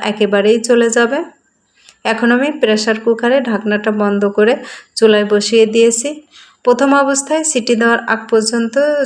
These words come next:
চার থেকে পাঁচ মিনিট আমি জালটা মিডিয়াম আঁচে রাখবো। আমি একটু দেখিয়ে দিচ্ছি প্রথমে চুলার আঁচটা কেমন থাকবে।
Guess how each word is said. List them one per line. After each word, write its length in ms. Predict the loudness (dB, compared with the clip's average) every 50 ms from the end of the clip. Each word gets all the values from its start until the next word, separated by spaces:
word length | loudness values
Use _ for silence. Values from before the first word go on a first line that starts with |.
| -2
চার 180 | 0 0 0 0 -2
থেকে 200 | -4 -2 -2 -2
পাঁচ 240 | 0 0 0 -2 -2 -2
মিনিট 260 | -2 -2 -2 -2 -2 -2 -2
আমি 180 | 0 0 0 -2
জালটা 380 | -2 0 0 0 -2 -2 -4 -4
মিডিয়াম 420 | -2 -2 -2 0 0 0 2 2 0
আঁচে 240 | -2 -2 -2 -2 0
রাখবো। 360 | 0 0 0 -2 -2 0 -2 -2 -2 -2 -14 -20 -20 -18 _
আমি 160 | -6 -2 0 -2
একটু 200 | -2 -2 -2 -4 -2
দেখিয়ে 380 | 0 0 0 0 0 0 0
দিচ্ছি 320 | 2 2 0 -2 -2 -4 -6 -2
প্রথমে 380 | -2 -2 0 0 -2 -2 -2 -2
চুলার 320 | -2 0 0 2 2 2
আঁচটা 320 | 0 0 -2 -4 -6 -6 -8
কেমন 320 | -4 -4 -4 -2 -2 -4 -4 -6 -6
থাকবে। 360 | -6 -6 -6 -4 -4 -4